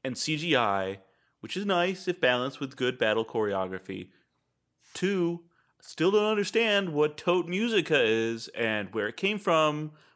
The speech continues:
Why was, why was it connected to Uchiha, et cetera? Three, a cocktail of characters that mostly appeared and did nothing. Writers need to understand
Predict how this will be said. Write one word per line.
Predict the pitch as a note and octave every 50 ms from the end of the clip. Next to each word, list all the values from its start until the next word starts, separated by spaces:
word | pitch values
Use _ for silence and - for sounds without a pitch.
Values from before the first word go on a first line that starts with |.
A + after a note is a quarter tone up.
| _ _ _
Why | - F#2+ F#2+ G2 G#2+
was, | G#2+ G#2+ G#2 G2+ - -
why | - A#2 A#2 A#2 A#2+ A#2+ G#2+ G2
was | G#2+ A2+ B2+ B2 A#2+
it | C#3+ C3+ -
connected | - C#3+ C#3+ D3 D3 - E3 D#3
to | D3+ E3+ G3+ A#3
Uchiha, | A3+ - - F3 E3+ E3 - -
et | - C#3+ D#3 D3+
cetera? | - - G3 G#3+ A#3 A3 F3+ D3 C#3+ C#3+ C#3+ C#3+ - - _ _ _ _ _ _ _ _ _ _ _ _ _ _ _ _ _ _ _ _ _ _
Three, | - - A2 A2 A2+ A2 G#2+ A2 A#2+ C3 - _ _ _ _ _ _ _ _ _ _ _ - _ _ _
a | - -
cocktail | - D#3+ E3 E3+ F3+ - - F#3 F3+ F3+ F3+
of | F3 D#3+ -
characters | - F#3+ F#3+ F3+ E3 - - D3 C#3 C#3 C#3+ C#3 C#3 - - _ _ _ _ _ _
that | - G#2+ G2+ F2+ F2 - _
mostly | G#2 A#2+ D#3+ G3+ F#3 G3 - G#3+
appeared | G#3 G3+ - F3+ D#3 D3 D3 D3+ D3 C#3 -
and | - A2 G#2+ G#2
did | G#2+ C3 D3 C#3+
nothing. | C3+ C3+ C3+ C3 C3 C3+ B2+ B2 B2 B2 B2+ C3 - _ _ _ _ _ _ _ _ _
Writers | B2 C3 D3 E3 F3+ F3+ E3+ D#3 D#3+
need | - D#3+ F#3+ G#3 F#3
to | F#3+ E3+
understand | E3+ E3 D#3 D#3 D3 - C#3 B2+ B2 A#2+ A#2 A#2 A2+ A2+ A2+ A#2 -